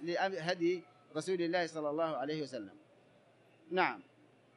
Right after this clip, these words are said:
قال: "وكان يخ-، يحض على الفطر على التمر إن تيسر".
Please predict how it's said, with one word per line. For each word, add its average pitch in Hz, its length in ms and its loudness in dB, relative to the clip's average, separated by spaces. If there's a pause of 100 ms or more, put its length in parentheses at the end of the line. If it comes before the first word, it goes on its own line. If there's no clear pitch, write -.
(1600)
قال: 254 300 6
"وكان 226 500 4
يخ-، 208 420 2
يحض 247 400 0
على 214 240 4
الفطر 233 300 0
على 220 180 4
التمر 185 280 4 (220)
إن 269 140 2
تيسر". 175 540 8